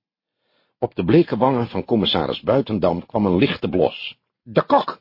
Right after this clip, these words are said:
riep hij streng, "ik eis van jou dat je zijn moordenaar vindt, en wel op korte termijn. Dit is een gruwelijke daad.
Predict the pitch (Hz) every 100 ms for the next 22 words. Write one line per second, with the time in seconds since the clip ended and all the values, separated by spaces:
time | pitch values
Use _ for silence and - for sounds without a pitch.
0 | _ - - 95 - 101 117 139 - _
1 | _ _ _ 196 180 - _ 262 294 -
2 | - 220 233 196 185 214 190 208 - -
3 | 165 160 208 269 226 226 214 - 262 175
4 | - - _ - 170 165 302 311 233 196
5 | - 185 214 247 - 233 220 113 - _
6 | _ _ _ _ 120 269 - - - 196
7 | - 247 285 269 - 175 226 - -